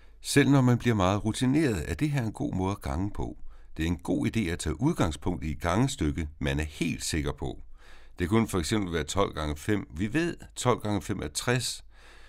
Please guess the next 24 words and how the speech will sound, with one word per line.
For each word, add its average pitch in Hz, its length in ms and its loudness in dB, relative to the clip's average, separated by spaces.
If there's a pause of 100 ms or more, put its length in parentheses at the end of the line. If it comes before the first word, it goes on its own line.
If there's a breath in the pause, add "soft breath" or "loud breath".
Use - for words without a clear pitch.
(260 loud breath)
Hvis 120 240 4
man 113 100 4
skal 87 160 -2
regne 82 220 2
tolv 131 200 4
gange 87 240 -2
seks, 143 320 -2
kan 101 140 -2
man 80 100 0
hurtigt 95 280 0
lægge 71 160 -4
tolv - 260 0
til - 160 -8
tres. - 460 -6 (400)
Tolv 131 220 2
gange 78 240 -2
otte 120 440 2
er 73 120 -4
det 62 100 -6
samme 85 280 -2
som 71 220 -6
tolv - 300 0
gange 73 300 -6
syv - 360 -6